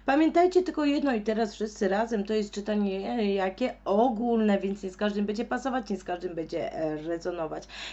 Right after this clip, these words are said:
Ja zapraszam teraz koziorożców dla Was na, e, no, po prostu dla Was, e, na czytanko. A reszta niech słucha. Na ich przyjdzie pora, tak? Koziorożce. Co czeka osoby spod znaku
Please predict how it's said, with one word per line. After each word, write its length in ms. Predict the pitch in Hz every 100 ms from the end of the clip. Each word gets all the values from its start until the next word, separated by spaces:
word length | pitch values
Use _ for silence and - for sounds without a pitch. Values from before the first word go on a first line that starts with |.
| -
Ja 200 | 254 294
zapraszam 520 | 269 240 214 233 208
teraz 340 | 208 185 370 -
koziorożców 960 | - 202 233 220 214 196 190 - 185 165
dla 300 | 156 170 208
Was 300 | 202 196 - - 165
na, 260 | 165 180 196
e, 440 | - - 165 170
no, 220 | 180 185 180
po 120 | 185
prostu 320 | 180 180 170
dla 200 | 170 175
Was, 200 | 175 180 - - - -
e, 60 | 170 160 175 175 170 170 165 170 170
na 280 | - 190 175
czytanko. 580 | 175 - 175 156 - - - - - - - - - -
A 80 | 320
reszta 380 | 247 190 - 208
niech 200 | 202 202
słucha. 380 | - 185 - 165 - - - - 185 165 180
Na 180 | 180 180
ich 160 | 180 185
przyjdzie 300 | - 185 185
pora, 320 | - 156 147 -
tak? 260 | - 208 - - - - -
Koziorożce. 760 | 240 226 220 202 185 - 143
Co 180 | - 233
czeka 360 | - 220 196 180
osoby 320 | 170 185 170
spod 260 | - 208
znaku 320 | 196 180 -